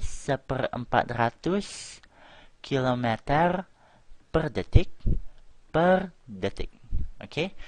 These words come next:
Nah, ini artinya adalah setiap detik, setiap detik kecepatan kereta ini akan bertambah sebesar serib-, seperempat ratus kilometer per detik.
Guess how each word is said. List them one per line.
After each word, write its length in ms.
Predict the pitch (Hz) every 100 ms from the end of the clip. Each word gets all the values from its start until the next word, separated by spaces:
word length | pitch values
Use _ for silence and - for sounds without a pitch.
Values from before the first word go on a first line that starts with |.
| - -
Nah, 160 | 123 107
ini 240 | 151 208
artinya 560 | 147 147 156 156 196 185
adalah 400 | 104 92 147 - - - _ _
setiap 480 | - - - 208 180
detik, 320 | 110 - 123 - - - - - - -
setiap 480 | - 123 - 202 175
detik 400 | 110 - - - - _ - -
kecepatan 1120 | 147 - 151 - 143 143 147 143 143 143 143 143 - - -
kereta 480 | - 139 139 147 95
ini 240 | 147 185
akan 480 | 175 143 139 139 131
bertambah 720 | 127 - 131 131 147 175 160
sebesar 800 | - 139 113 120 - 147 147 156
serib-, 540 | 151 - 120 123 120 _ -
seperempat 640 | - 117 - 135 123 123
ratus 420 | 123 120 - 151 -
kilometer 680 | 135 120 117 110 127 120 127 _
per 140 | - 107
detik. 300 | 90 - -